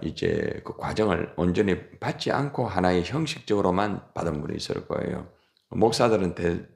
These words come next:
대체적으로 다 임직을 다 받죠. 그죠? 공적으로 많은 분들, 또 목사님 직접 오셔가지고 안수하고 받고, 또 그리고 권사님들도 직접 공개적으로, 그죠? 전반적으로 다 공개적으로 이렇게 받고,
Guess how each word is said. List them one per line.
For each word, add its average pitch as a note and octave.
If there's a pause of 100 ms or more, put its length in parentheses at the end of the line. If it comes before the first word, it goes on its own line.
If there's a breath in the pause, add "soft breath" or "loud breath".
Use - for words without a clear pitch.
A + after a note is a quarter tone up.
(160)
대체적으로 E2+
다 E2
임직을 F2+
다 -
받죠. - (300)
그죠? F#2+ (260 loud breath)
공적으로 F#2 (300)
많은 G2
분들, E2+ (240 loud breath)
또 E2+
목사님 F#2
직접 -
오셔가지고 E2 (200 loud breath)
안수하고 E2
받고, - (300)
또 F#2+
그리고 F#2+
권사님들도 B2+ (240 loud breath)
직접 -
공개적으로, E2
그죠? D3 (240 loud breath)
전반적으로 D#2
다 -
공개적으로 E2
이렇게 D2+
받고, -